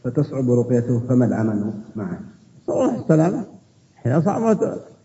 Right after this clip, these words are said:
Speaker 2: رقيته ولو رقل على نفسه ولا هناك من قال من يرقى عليه،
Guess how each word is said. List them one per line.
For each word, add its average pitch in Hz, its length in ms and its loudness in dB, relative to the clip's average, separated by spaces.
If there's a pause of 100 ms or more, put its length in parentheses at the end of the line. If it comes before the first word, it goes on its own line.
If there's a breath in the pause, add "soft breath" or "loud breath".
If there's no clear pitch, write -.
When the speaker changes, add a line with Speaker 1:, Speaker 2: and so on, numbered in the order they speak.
Speaker 2:
رقيته 190 460 4
ولو 190 260 6
رقل 202 280 4
على 202 220 6
نفسه 175 380 2 (100)
ولا 151 180 2
هناك 196 320 6
من 202 140 4
قال 202 260 2
من 202 140 4
يرقى 208 300 2
عليه، 285 260 -4